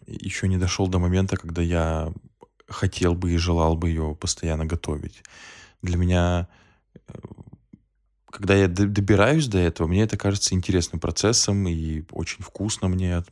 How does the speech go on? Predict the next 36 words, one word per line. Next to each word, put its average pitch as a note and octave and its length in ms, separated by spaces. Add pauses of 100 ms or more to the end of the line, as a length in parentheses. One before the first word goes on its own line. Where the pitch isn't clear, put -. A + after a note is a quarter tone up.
после F2+ 360
этого F2 440
всё - 220
это E2+ 140
поглощать. F#2 560 (520)
Но F2 460
когда F2+ 300
я F2 60
только F2+ 240
начинаю F2+ 280
задумываться G#2 540
о E2+ 40
том, E2+ 180
что - 180
вот E2 180
что, - 280
что-нибудь E2+ 440
бы E2+ 140
мне F2 100
приготовить, E2+ 600 (580)
э, F2+ 60 (120)
у F2+ 80
меня, F2+ 240
знаете, F#2+ 260
какая - 220
мысль? F2+ 360 (280)
«Щас - 360
я E2+ 60
буду E2+ 220
готовить, E2 680 (140)
э, - 140
час, - 520
полтора, E2+ 420
два, G2+ 440 (340)
чтобы - 340
потом G2+ 500